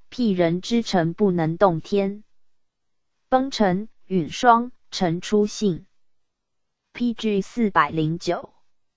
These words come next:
之，以臣心旷，徒须与耳。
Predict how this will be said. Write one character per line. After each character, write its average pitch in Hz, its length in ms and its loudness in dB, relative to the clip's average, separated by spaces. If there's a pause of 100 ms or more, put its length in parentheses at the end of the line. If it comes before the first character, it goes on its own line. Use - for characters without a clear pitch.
(640)
之， 247 360 -2 (200)
以 175 200 0
臣 185 300 0
心 247 320 -4
旷， 196 320 6 (300)
徒 180 240 -2
须 214 260 -2
与 170 220 -4
耳。 147 400 -2